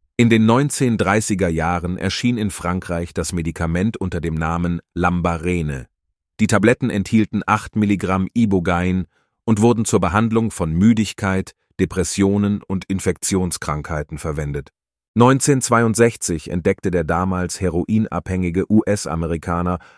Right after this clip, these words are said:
Howard Lotsof zufällig die suchtunterbrechende Wirkung von Ibogain. Er stellte fest, dass es hilfreiche Eigenschaften beim Entzug von Drogen, insbesondere Opiaten, besitzt.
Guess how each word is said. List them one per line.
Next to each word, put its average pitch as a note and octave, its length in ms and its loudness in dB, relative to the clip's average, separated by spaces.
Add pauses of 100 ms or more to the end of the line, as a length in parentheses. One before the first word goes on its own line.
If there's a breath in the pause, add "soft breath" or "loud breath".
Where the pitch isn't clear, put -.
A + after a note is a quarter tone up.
(140)
Howard G2 340 2
Lotsof F2+ 600 0 (440)
zufällig A#2+ 580 2
die F#2+ 120 0
suchtunterbrechende F2+ 1080 0
Wirkung E2+ 420 -2
von F2+ 260 -4
Ibogain. D#2 720 -2 (460)
Er G2+ 100 0
stellte A#2 320 4
fest, - 440 0
dass F#2 160 -4
es F2 160 -6
hilfreiche G#2 640 0
Eigenschaften F#2 720 -2
beim F2+ 200 -2
Entzug G#2+ 460 -4
von F#2 220 -2
Drogen, F2 480 2 (400 soft breath)
insbesondere F2+ 760 0
Opiaten, E2 540 -2
besitzt. C2 480 -10